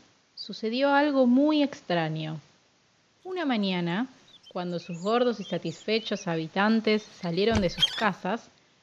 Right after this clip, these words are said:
encontraron las calles invadidas por miles de ratones que merodeaban por todas partes, devorando el grano de sus repletos graneros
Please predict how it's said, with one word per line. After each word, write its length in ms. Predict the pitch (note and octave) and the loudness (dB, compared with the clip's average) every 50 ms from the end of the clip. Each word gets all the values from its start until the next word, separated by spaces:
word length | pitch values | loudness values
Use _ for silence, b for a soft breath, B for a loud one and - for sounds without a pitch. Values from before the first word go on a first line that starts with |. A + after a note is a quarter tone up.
| _ _ _ _ _ - | _ _ _ _ _ -10
encontraron 680 | B3 A#3+ B3 - C#4 C#4 C#4 C4 - E4 E4+ F4 E4+ D4+ | -8 -6 -6 -4 -2 -2 -2 0 0 0 2 2 2 2
las 200 | B3 A3 - - | 2 0 0 -2
calles 520 | - - D4 D#4 D4+ - - D4+ C#4 - - - - | -2 0 0 0 0 0 -2 -2 -2 -4 -10 -16 -8
invadidas 840 | - A#3+ A#3+ A#3 A#3 A3+ A#3 A3+ A3+ A3 A#3+ C#4+ D#4+ D#4 E4 D#4+ C#4+ - - | -4 0 2 2 2 2 2 2 2 2 2 2 2 4 2 0 0 0 2
por 160 | - G#3+ G3+ | 2 4 4
miles 360 | G3+ G#3+ A#3 B3+ C4+ C#4+ C4+ A#3 | 6 6 6 6 6 6 6 6
de 120 | A3 G3+ | 6 4
ratones 680 | F#3+ E3+ E3+ E3+ - A3+ A#3+ B3+ C4 C#4 C#4+ C#4+ C#4+ b b b b b b _ - | 4 4 2 2 4 6 8 8 8 8 6 6 2 b b b b b b _ -8
que 120 | - A#3 | -6 -4
merodeaban 600 | G#3+ A3 A3+ A3+ A3+ A#3 B3+ C#4+ D4+ D#4 D4+ C#4 | -2 -2 0 0 2 4 4 6 6 6 6 6
por 180 | A#3 G#3 G3 G3 | 4 4 4 4
todas 300 | - B3+ C#4 B3+ F#3+ - | 6 4 4 4 2 2
partes, 640 | - - B3+ C#4 D4 C#4+ - C#4+ C#4 C4 - - - - | 4 4 4 4 4 2 2 2 2 2 0 -4 -12 -4
devorando 680 | F#3+ G3+ G#3 G3 G3 G3 G3+ A#3 C4+ D4 D4 C#4+ C4+ | -2 0 0 2 4 4 6 6 8 8 8 8 8
el 140 | B3 G#3+ G3+ | 8 8 8
grano 340 | G3+ G#3 A#3 C4+ C#4+ C#4+ C#4 | 10 10 10 10 10 10 8
de 80 | A#3+ A#3+ | 6 6
sus 240 | - - F#3+ F3+ | 4 0 -2 -2
repletos 640 | F3+ F#3 F#3 F#3+ F#3+ F#3+ - A#3 C4 C4 - C#4 B3 A3 | 0 0 2 2 2 2 4 4 4 4 4 2 2 2
graneros 600 | G3 F#3 F3 F3+ G3+ A#3 B3+ C#4 C#4+ C#4+ D4 | 2 0 0 0 2 4 4 4 4 2 0